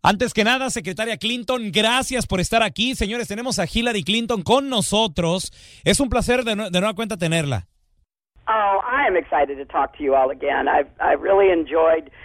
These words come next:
Speaker 2: uh, the, you know, that chance to talk to you before, and I'm excited about, uh, this election and having a chance to talk with you and all of your listeners.
Speaker 1: No, hombre, al contrario, bienvenida. Dice la secretaria Hillary Clinton que está muy contenta de estar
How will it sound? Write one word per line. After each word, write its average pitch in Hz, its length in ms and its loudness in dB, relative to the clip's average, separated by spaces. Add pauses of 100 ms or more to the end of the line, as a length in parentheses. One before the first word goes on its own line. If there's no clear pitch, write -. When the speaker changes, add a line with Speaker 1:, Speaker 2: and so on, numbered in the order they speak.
(400)
Speaker 2:
uh, 147 180 0
the, 147 100 -6 (240)
you 156 120 -6
know, 127 220 -2
that 156 200 -10
chance 175 300 0
to 147 80 -16
talk 170 260 0
to 175 60 -4
you 165 40 0
before, 208 440 0 (240)
and 202 480 2 (420)
I'm 202 180 0
excited 196 480 2
about, 185 540 0
uh, 190 240 6 (220)
this 202 200 -4
election 196 600 2
and 165 160 2
having 190 280 2
a 185 60 2
chance 208 320 -2
to 214 80 -8
talk 208 260 0
with 208 140 -6
you 214 160 6
and 226 100 2
all 214 160 4
of 226 120 0
your 220 120 0
listeners. 196 600 2 (240)
Speaker 1:
No, 151 100 0
hombre, 190 240 0
al 180 80 -2
contrario, 175 380 -2
bienvenida. 202 640 -4
Dice 208 260 -8
la 202 300 -4
secretaria 175 500 -6
Hillary 262 340 -2
Clinton 185 460 -4
que 180 80 -8
está 151 160 -6
muy 170 140 -8
contenta 170 420 -8
de 139 60 -8
estar 180 260 -4